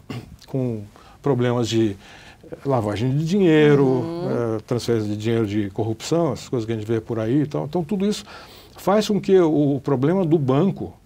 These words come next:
Speaker 1: do sistema financeiro, ele é muito mais complexo do que o sistema, eh, da, da votação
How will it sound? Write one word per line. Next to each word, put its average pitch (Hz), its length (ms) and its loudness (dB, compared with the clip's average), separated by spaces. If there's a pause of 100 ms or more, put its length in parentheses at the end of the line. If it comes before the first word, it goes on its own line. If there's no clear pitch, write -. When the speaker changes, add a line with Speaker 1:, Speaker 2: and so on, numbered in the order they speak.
Speaker 1:
do 113 60 -12
sistema 117 300 -4
financeiro, 131 480 0
ele 143 140 2
é 151 40 2
muito 151 580 2
mais 151 220 0
complexo 143 560 -2
do 143 100 -4
que 151 100 -4
o 143 60 2
sistema, 139 600 -2 (560)
eh, 120 580 0
da, 113 240 0
da 110 80 -2
votação 127 840 0